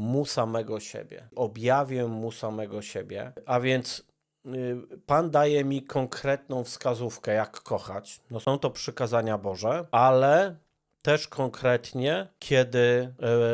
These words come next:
słucham Jego słowa i je wypełniam. W odpowiedzi rzekł do niego Jezus:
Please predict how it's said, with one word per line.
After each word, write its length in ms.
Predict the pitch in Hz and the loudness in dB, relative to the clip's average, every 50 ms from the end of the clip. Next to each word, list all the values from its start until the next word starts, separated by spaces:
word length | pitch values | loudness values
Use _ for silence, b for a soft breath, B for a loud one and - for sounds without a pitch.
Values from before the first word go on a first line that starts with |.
| 123 123 - - _ _ | 2 0 -4 -10 _ _
słucham 720 | - - - - 139 175 165 - 165 143 143 147 147 151 156 _ _ _ _ _ _ _ _ _ | -16 -12 -6 -4 -4 -4 0 2 2 2 2 0 -4 -10 -16 _ _ _ _ _ _ _ _ _
Jego 500 | - 113 117 120 135 151 160 156 147 131 | -10 -8 -4 2 4 4 4 4 0 -4
słowa 640 | 113 - - 127 127 131 123 117 127 127 135 156 156 - _ _ _ _ _ _ | -4 -4 -2 0 0 2 2 2 2 0 0 0 -6 -12 _ _ _ _ _ _
i 140 | - 131 120 | -8 -4 2
je 140 | 123 131 131 | 2 2 4
wypełniam. 580 | 127 131 127 - 135 120 113 107 - - - - | 4 0 -2 0 0 0 0 0 -4 -10 -6 -4
W 40 | - | -4
odpowiedzi 560 | 127 - - 123 113 120 151 165 156 143 127 | -6 -2 -2 -2 0 0 -2 -2 -2 -2 0
rzekł 220 | 120 160 160 147 | 0 0 0 0
do 120 | 139 147 139 | 0 -2 -2
niego 260 | 139 139 120 123 123 | -2 -2 -2 -2 -2
Jezus: 500 | 120 113 107 92 98 - - - - - | -2 -2 -4 -6 -10 -14 -18 -20 -20 -20